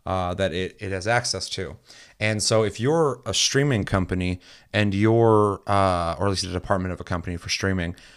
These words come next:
um, and you're trying to rival Twitch,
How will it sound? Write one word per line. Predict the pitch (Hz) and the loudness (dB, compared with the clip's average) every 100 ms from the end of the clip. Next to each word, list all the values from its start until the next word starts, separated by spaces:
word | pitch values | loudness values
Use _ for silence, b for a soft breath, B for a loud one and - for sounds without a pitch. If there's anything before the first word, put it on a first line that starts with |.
| B - | B -2
um, | 98 98 87 80 67 _ _ _ - | 2 2 0 -6 -12 _ _ _ -6
and | 104 101 | -2 0
you're | 98 147 | 2 0
trying | - 139 | 0 0
to | 90 | 2
rival | 90 98 92 82 | 2 2 2 -4
Twitch, | - - 175 90 87 - - | -6 -4 0 0 0 -4 -6